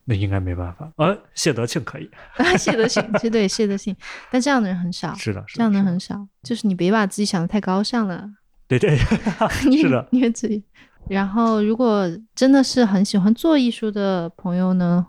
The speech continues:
Speaker 2: 然后家里又有，或者你自己有资金去支持你的话，我，我觉得去学艺术的那种专业的学校是很好的，因为你可以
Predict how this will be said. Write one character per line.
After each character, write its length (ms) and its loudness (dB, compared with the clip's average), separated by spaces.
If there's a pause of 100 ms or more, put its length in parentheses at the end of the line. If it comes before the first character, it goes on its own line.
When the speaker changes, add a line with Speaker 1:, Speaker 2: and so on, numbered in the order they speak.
Speaker 2:
然 100 6
后 60 6
家 180 2
里 80 4
又 140 4
有， 260 2
或 160 2
者 100 4
你 200 2
自 160 -2
己 80 0
有 120 0 (120)
资 180 4
金 180 6
去 160 0
支 200 2
持 160 -4
你 160 -2
的 80 -2
话， 120 0
我， 160 -2 (120)
我 80 -2
觉 120 4
得 220 4
去 400 -2
学 420 -2
艺 200 0
术 240 -4
的 360 -6 (120)
那 100 0
种 300 -4
专 180 0
业 60 4
的 80 2
学 180 -4
校 160 0
是 100 0
很 200 2
好 200 -4
的， 120 -8
因 100 4
为 100 6
你 140 2
可 140 0
以 100 0